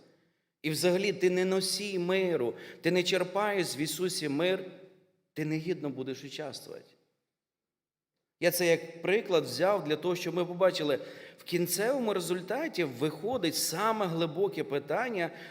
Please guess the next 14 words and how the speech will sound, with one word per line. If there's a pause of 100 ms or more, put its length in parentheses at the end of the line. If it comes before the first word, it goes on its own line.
це
хто
для
мене
Ісус? (1500)
Яке
місце,
яку
роль (1120)
займає
Ісус
в
моєму
житті?